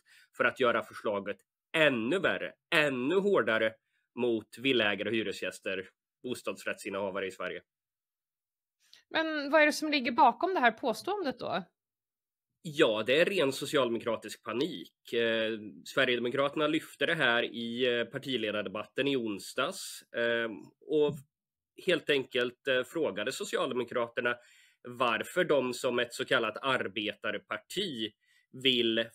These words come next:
Speaker 1: försvåra livet och kanske driva människor från hus och hem om det här förslaget skulle bli verklighet. Det som är situationen just nu, det är att kommissionen har kommit med sitt förslag.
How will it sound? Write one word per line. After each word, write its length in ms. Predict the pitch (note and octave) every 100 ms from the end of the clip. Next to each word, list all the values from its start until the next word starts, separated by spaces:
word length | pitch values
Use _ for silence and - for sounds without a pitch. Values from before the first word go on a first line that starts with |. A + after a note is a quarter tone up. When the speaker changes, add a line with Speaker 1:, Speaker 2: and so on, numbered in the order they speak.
| _ -
Speaker 1:
försvåra 580 | C#3 D3+ B2+ G#2+ C#3+
livet 460 | F#3 C3 A2+ A#2 -
och 60 | B2+
kanske 240 | C3 C3+
driva 480 | B2+ D3 C#3 B2 C3
människor 460 | C#3 A#2+ A2 B2
från 240 | A2+ B2 A#2
hus 280 | A2+ G#2+ A2+
och 60 |
hem 300 | B2 G3 D#3+
om 120 | C#3+
det 60 | C3
här 160 | B2 G#2+
förslaget 480 | A#2 - G#2 G2+
skulle 240 | - A#2+ G2
bli 120 | G2+
verklighet. 540 | B2 A#2 - C#3 D3+ - - - - _ -
Det 180 | D#3 C#3+
som 340 | D3+ C#3 C#3 - _ _ _ _ -
är 220 | C#3+ C3+
situationen 680 | - C#3+ C#3 C3 F#3 G3 F#3
just 260 | E3 -
nu, 260 | C3 D3 - _ _ _
det 80 | D3
är 60 |
att 140 | C3 -
kommissionen 600 | C#3+ C3 - B2 D3+ D#3+
har 60 |
kommit 280 | D#3 E3 D3+
med 120 | D3
sitt 220 | C#3+ D3+ -
förslag. 540 | D#3 C#3 B2+ D3